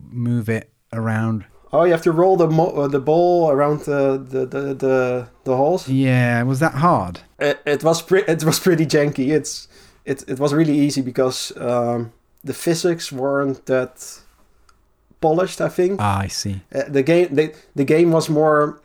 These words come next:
Speaker 2: based on static stuff, and this was the only thing what was interactive. And, uh, you noticed that it wasn't their high, uh, uh, the, the best thing they <laughs> could m-, make or something. It's, it was a bit jank, but it was
Speaker 1: Oh.
Speaker 2: fun. It, uh,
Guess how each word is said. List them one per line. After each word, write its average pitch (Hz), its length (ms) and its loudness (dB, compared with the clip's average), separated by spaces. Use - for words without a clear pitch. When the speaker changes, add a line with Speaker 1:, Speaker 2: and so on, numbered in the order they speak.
Speaker 2:
based 131 340 0
on 120 220 -2
static 143 420 -6
stuff, 180 340 -6
and 131 140 -4
this 135 220 -6
was 135 240 -2
the 135 160 -6
only 151 240 -6
thing 143 300 -4
what 131 180 -6
was 131 300 -8
interactive. 165 760 -4
And, 131 260 -2
uh, 131 60 -10
you 123 180 -4
noticed 143 360 -2
that 127 160 -2
it 120 160 -12
wasn't 131 320 -2
their 123 300 0
high, 131 480 2
uh, 120 260 -4
uh, 117 260 -12
the, 120 220 -6
the 123 120 -2
best 131 300 0
thing 139 220 0
they 127 140 2
<laughs> - 100 -12
could 165 200 2
m-, 180 280 -6
make 143 340 0
or 131 80 0
something. 127 320 -2
It's, - 260 -6
it 131 80 -6
was 139 180 0
a 151 40 -8
bit 135 260 -2
jank, 151 240 0
but 143 140 0
it - 160 -6
was 175 140 0
Speaker 1:
Oh. - 20 -4
Speaker 2:
fun. 127 360 0
It, 147 240 -6
uh, 139 120 -2